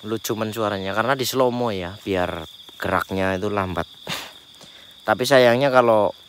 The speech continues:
eh, video live streaming itu mentok di tiga puluh F P S ya. Itu aja high quality-nya cuman segitu. Karena nggak mampu sampai enam puluh F P S. Kalau rekaman bisa kita yang ngatur.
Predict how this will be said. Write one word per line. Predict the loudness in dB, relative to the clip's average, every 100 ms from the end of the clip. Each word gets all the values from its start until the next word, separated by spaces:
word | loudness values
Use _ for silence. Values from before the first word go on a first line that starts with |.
| -20 -20 -20 -20 -20 -20 -20 -20 -20 -20 -20 -20 -20 -20 -20 -20 -8
eh, | 0 2 2 2 2 0
video | -2 0 2
live | 2 0
streaming | 0 0 0 -2 -2
itu | -2 -2 -2 -8
mentok | -6 -4 0 -2 -2
di | -4 -2 -6 -10 -8
tiga | -4 -2
puluh | -2 -4 -2
F |
P | -4
S | -2 -4 -2
ya. | -6 -6 -16 -20 -20 -20 -8 -4
Itu | 2 2
aja | 2 0
high | -2 -4
quality-nya | -2 0 0 -2 -4 -6 -6 -8 -12 -20 -14
cuman | -8 -6
segitu. | -6 -8 -6 -6 -8 -14 -20 -20 -20 -20 -20 -20 -20 -20 -20 -20 -6
Karena | -2 0 2 2 -2 -14 -20 -20 -20 -20 -20 -20 -18 -14 -6
nggak | -4
mampu | -2 -2 -2 -6
sampai | -6 -6 -4 -6 -8 -18 -20 -20 -20 -20 -20 -20 -20 -18 -8
enam | -4 -4
puluh | -4 -4 -6
F |
P | -8 -10
S. | -12 -14 -14 -8
Kalau | 0 2
rekaman | 2 0 0 -2
bisa | -6 -6 -6
kita | -4
yang | -4 -4
ngatur. | -6 -8 -10